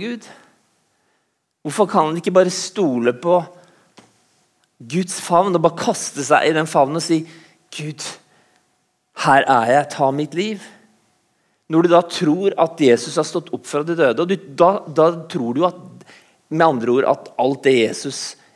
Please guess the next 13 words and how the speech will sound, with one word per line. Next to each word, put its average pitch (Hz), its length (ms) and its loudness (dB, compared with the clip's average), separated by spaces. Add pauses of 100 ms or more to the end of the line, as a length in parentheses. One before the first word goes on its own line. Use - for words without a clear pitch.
(120)
sier 131 560 -2
og 82 80 -2
alt 120 240 0
det 143 140 2
Jesus 123 260 -6
var, 120 380 0 (260)
er 123 280 2
sant. - 500 -4 (1120)
Altså, 156 160 -4
det 160 80 8
er 135 80 6
jo 120 160 0
implisitt 139 600 -4